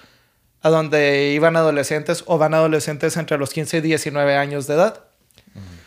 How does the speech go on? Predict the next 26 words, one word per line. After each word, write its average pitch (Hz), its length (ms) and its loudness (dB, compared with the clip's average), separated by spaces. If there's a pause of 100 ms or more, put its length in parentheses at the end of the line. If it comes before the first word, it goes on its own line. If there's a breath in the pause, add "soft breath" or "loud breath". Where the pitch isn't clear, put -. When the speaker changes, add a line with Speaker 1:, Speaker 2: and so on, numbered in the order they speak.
(160 loud breath)
Speaker 1:
Su 208 280 2
show 214 380 6
está 202 240 2
compuesto 185 560 2
por 156 160 0
orquesta, 180 680 2 (240)
músicos 160 420 -2
con 156 160 -4
instrumentos 151 600 -2
eléctricos, 190 580 0 (840 soft breath)
y 226 280 0
es 180 320 2
un 185 260 0
escenario 165 720 2 (380)
súper 190 400 2
increíble, 175 560 2
güey, 170 160 2
que 165 120 0
ya 151 140 2
quisieran 175 460 2
muchos 175 340 0
músicos 180 480 0
que 180 80 -4
están 156 240 -2
pegando 160 340 4
ahorita, 175 440 2